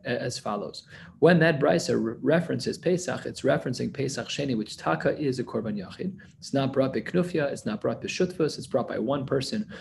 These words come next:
who, due to the fact that he was Tameh on Yud Daled Nisan, is now bringing it on Yud Daled Iyar. Fine, that makes perfect sense. And the Korban Chagiga is brought by Knufia, then everything is Kaftor Beferach. Maybe that Brisa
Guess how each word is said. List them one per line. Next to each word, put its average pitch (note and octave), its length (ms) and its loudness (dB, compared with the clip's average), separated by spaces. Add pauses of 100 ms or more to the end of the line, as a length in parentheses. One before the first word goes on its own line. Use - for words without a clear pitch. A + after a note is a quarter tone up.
(180)
who, B2 300 6
due C3+ 120 4
to C3 120 2
the A#2 100 2
fact A#2+ 300 0
that A#2 80 0
he A#2 40 4
was G#2+ 140 0
Tameh B2+ 380 -2 (180)
on G#2+ 120 0
Yud A2+ 180 2
Daled B2 200 0
Nisan, E3+ 300 0
is C3+ 100 -4
now D3+ 140 2
bringing E3 280 2
it D#3+ 100 4
on D#3+ 80 4
Yud E3+ 180 4
Daled E3+ 420 2
Iyar. F#3+ 400 4 (280)
Fine, F#3 360 2 (160)
that C3+ 120 6
makes C3+ 180 2
perfect C3+ 320 2
sense. F3+ 300 -2
And C#3+ 340 0
the - 60 2
Korban B2+ 300 -2
Chagiga D#3+ 320 0
is A#2 120 2
brought B2+ 240 2
by C#3 60 0
Knufia, D3+ 400 0
then C#3 120 2
everything C#3+ 380 0
is C3+ 100 0
Kaftor C3 420 2
Beferach. C3+ 460 0
Maybe C#3 240 2
that B2+ 220 2 (180)
Brisa C#3+ 540 2